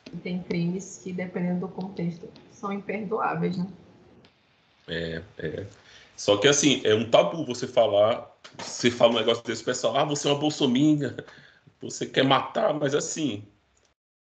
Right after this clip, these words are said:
Speaker 2: muitas vezes é
Speaker 1: Alguns
Speaker 2: melhor você ser
Speaker 1: pontos, né?
Speaker 2: verdadeiro.
Speaker 1: <laughs>
Speaker 2: É, porque você fica, "Ah, não, todo mundo é bonzinho, vai ser ressexualizado", e não é tão simples, é, é muito polêmico.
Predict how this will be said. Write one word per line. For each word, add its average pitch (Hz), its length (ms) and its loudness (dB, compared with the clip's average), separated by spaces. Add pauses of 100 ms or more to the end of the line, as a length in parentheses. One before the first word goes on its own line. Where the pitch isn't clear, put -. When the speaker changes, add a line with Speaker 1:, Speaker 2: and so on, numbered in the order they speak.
(160)
Speaker 2:
muitas 127 280 2
vezes 113 200 -2
é - 40 4
Speaker 1:
Alguns 117 220 4
Speaker 2:
melhor 104 200 4
você 104 260 -2
ser - 180 -2
Speaker 1:
pontos, 208 140 -4
né? 233 60 2
Speaker 2:
verdadeiro. - 600 0
Speaker 1:
<laughs> - 440 -10 (1300)
Speaker 2:
É, - 140 2
porque 127 240 0
você 120 240 0
fica, 143 380 2
"Ah, - 20 0
não, 156 400 -4 (320)
todo 120 200 -4
mundo 123 260 0
é - 20 4
bonzinho, 117 560 -2
vai 131 140 2
ser 120 140 -4
ressexualizado", 117 1120 0 (100)
e 156 80 -4
não 180 140 -4
é - 60 -2
tão 156 180 -4
simples, 147 720 -6
é, 95 320 -2
é - 20 -2
muito 95 360 -4
polêmico. 90 580 -4